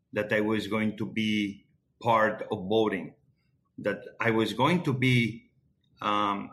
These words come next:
a person that was supposed to be contributing to my community, to my country, beyond the day that you vote. And what I will say to everybody is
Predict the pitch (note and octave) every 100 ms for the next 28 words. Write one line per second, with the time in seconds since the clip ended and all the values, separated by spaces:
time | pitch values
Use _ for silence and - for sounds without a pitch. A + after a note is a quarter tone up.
0 | - A2 C3+ C#3 C3 C3+ A#2+ A#2 G#2+ A#2+
1 | B2 D3 B2+ C#3 B2+ C3 C3 C3 A#2+ G#2+
2 | B2 B2 B2+ B2 B2+ E3+ C#3+ G#2+ G#2 F#2
3 | - _ _ _ _ B2 G#2+ A#2+ D3+ C3
4 | C3+ A2 G2+ G2+ G2 A2 A#2 C3 C3 A#2
5 | A#2 A2 G2+ A2+ G#2+ B2 C#3 C#3+ A#2 F#2+
6 | F#2 F#2+ G#2 A2+ A2 G#2 F#2+ G2+ F#2+ F#2+
7 | G2+ - - - _ _ _ _ _ _
8 | _ _ _ G#2 G#2+ D3 G3 E3 - C3+
9 | B2+ A#2+ A#2 G#2+ G#2 G#2 G#2 G2 G2 F#2